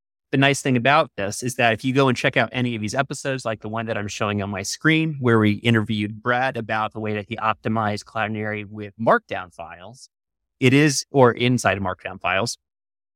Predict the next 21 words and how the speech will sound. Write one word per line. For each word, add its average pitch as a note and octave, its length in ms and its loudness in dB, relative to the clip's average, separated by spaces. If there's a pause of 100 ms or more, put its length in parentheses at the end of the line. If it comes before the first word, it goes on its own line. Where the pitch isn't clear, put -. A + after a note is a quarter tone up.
(240)
you C#3 100 2
can C#3+ 100 4
see C#3+ 200 4
here B2+ 140 4
that A2+ 160 4
we A#2+ 100 2
have A2 160 0
full G#2+ 160 -2
transcripts - 760 0
for C#3 140 0
people C#3+ 280 -4
to C3 80 -4
be B2+ 100 0
able A#2+ 160 0
to A2 60 -6
see A#2 260 0
all G#2+ 220 2
of G2+ 80 -4
the G#2 60 -4
various G2 340 -2
details D3+ 560 -4